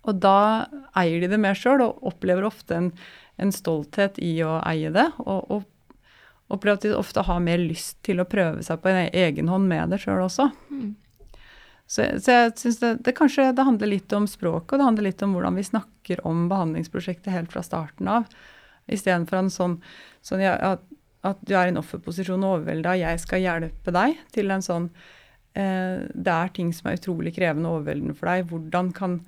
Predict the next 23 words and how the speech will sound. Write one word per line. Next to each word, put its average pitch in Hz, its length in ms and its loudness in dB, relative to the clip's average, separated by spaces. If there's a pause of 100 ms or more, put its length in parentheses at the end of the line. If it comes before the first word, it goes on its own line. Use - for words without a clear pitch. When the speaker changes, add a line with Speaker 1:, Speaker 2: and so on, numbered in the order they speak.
(380)
Speaker 1:
hvordan 175 320 0
kan 202 120 0
vi 196 120 2
jobbe 180 200 0
sammen 170 460 0 (580)
for 180 160 2
at 170 200 -2
du 180 80 -4
skal 175 240 -4
få 175 200 -6
kunne 180 420 -2 (260)
leve 170 440 0
det 170 120 2
livet 165 360 -2
du, 165 100 -2 (100)
eh, - 800 -14
som 190 240 -2
er 180 80 -2
viktig 190 280 -10
for 180 120 -2
deg 175 120 -2
å 185 80 -2
leve?" 180 200 -4